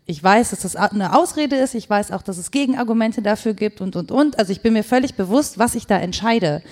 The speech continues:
Aber ich habe mich immerhin damit auseinandergesetzt und ich kann in meinen Entscheidungen in einer bestimmten Form konsequent sein oder mir auch Zugeständnisse machen. Das muss ich im Prinzip ja vor mir selbst verantworten und nicht vor anderen. Aber ich finde,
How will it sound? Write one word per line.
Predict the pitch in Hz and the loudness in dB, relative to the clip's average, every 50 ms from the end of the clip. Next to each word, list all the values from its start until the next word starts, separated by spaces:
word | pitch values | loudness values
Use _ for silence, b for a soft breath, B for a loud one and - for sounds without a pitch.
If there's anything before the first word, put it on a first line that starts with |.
| B B B B B | B B B B B
Aber | 185 180 185 | 0 0 0
ich | 185 - 190 | 0 -2 -2
habe | 208 202 214 202 | -2 0 0 0
mich | 202 208 208 202 - - | -2 -2 -2 -2 -2 0
immerhin | - 269 294 285 277 269 262 254 | 2 4 4 6 6 4 4 4
damit | 220 202 202 202 - | 4 2 2 0 0
auseinandergesetzt | 185 196 190 - 185 175 180 208 254 269 285 262 254 269 233 269 294 359 - - - - - | 0 -2 0 0 0 2 2 4 4 4 4 2 2 0 0 0 -2 -2 -4 -8 -12 -8 -4
und | - 220 220 208 - | -2 -2 -2 -2 -4
ich | 226 - - - B B B B B B B B | -6 -8 -10 -14 B B B B B B B B
kann | - 208 233 233 262 | 0 2 4 4 4
in | 247 220 220 220 | 4 2 2 2
meinen | 214 208 214 214 | 2 2 0 0
Entscheidungen | 196 190 196 - - 208 214 233 247 247 240 247 240 240 | -2 -2 -4 -4 0 0 2 2 2 0 0 2 0 0
in | 202 202 | 0 0
einer | 196 196 196 185 | 0 0 0 -2
bestimmten | 185 - 214 208 202 175 | -2 -4 -6 -6 -8 -6
Form | - 214 190 202 | -4 -2 -2 -2
konsequent | 190 - 208 196 180 180 165 - - 196 220 262 247 | -2 -2 -2 -2 0 -2 -2 0 2 4 4 4 2
sein | - 254 247 254 254 247 | 2 0 0 2 0 2
oder | 220 220 247 262 240 | 4 4 6 6 6
mir | 226 233 220 196 | 4 4 2 2
auch | 196 - - | 0 -4 -4
Zugeständnisse | - - 311 285 233 214 - - 175 165 151 170 160 - 175 | -4 -4 -2 0 0 0 0 -2 -2 -2 -2 -6 -6 -6 -4
machen. | 170 170 175 185 208 226 247 247 B B B B B B B | -4 -2 -2 0 2 2 2 0 B B B B B B B
Das | - 202 - | -2 0 2
muss | 214 214 247 233 | 2 2 2 2
ich | 247 220 | 0 -4
im | 208 | -4
Prinzip | - 214 196 - 277 285 - | -2 -2 -2 -2 -2 0 2
ja | 226 208 | 2 0
vor | 196 - - - 226 220 | 0 -2 -4 0 2 4
mir | 208 208 190 | 4 4 4
selbst | 190 233 269 - - - - | 4 2 2 2 -2 -6 -6
verantworten | 196 160 180 175 180 165 - 190 190 196 196 196 208 190 | -4 -2 -2 -4 -4 -2 0 2 2 2 2 0 -4 -4
und | 175 190 190 180 | -4 -4 -4 -2
nicht | 196 190 - | -2 -4 -2
vor | - - 180 | -4 -2 2
anderen. | 208 240 233 185 165 160 156 | 2 2 4 2 0 0 0
Aber | 175 175 180 | 0 0 -2
ich | 180 - | -2 0
finde, | - 220 214 214 | 0 0 0 0